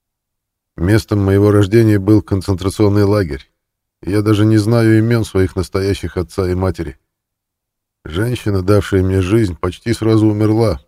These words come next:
успев лишь сказать, что её сына зовут Пит. Но меня не бросили. Другая женщина по имени Сильвия Бота,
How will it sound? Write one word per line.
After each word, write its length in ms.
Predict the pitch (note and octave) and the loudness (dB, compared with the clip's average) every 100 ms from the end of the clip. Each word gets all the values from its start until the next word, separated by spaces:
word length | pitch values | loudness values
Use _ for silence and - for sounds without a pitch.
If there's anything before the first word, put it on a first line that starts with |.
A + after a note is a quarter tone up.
| - | -16
успев 440 | D#2 - A2 - | -18 -8 -8 -4
лишь 140 | G#2 | -6
сказать, 320 | - F#2+ G2 G2+ | -4 -2 0 -2
что 180 | - | -2
её 180 | F#2 F#2 | -2 -2
сына 280 | - G#2 G2 | -2 -2 0
зовут 340 | F2+ F#2 F2+ - | 0 -2 -4 -6
Пит. 320 | F#2+ E2+ - _ _ _ _ _ _ _ _ _ _ _ _ - | -6 -6 -10 _ _ _ _ _ _ _ _ _ _ _ _ -6
Но 100 | D#2 | -2
меня 200 | F#2+ G#2+ | 2 2
не 100 | A#2 | 2
бросили. 520 | A#2 A2+ - A2+ F#2 _ _ _ _ _ _ _ | 2 2 0 -4 -6 _ _ _ _ _ _ _
Другая 480 | D#2+ E2 G#2 A2+ G#2 | -4 2 4 4 4
женщина 480 | G2 F2+ - D#2+ D#2+ | 2 -2 -4 -4 -4
по 180 | E2+ | -2
имени 300 | G2 G2+ G2 | 0 0 -2
Сильвия 500 | F2+ - G#2+ G2 F#2+ | -4 -4 -2 2 0
Бота, 420 | E2+ F#2+ A#2 D2+ | 0 -2 -4 -6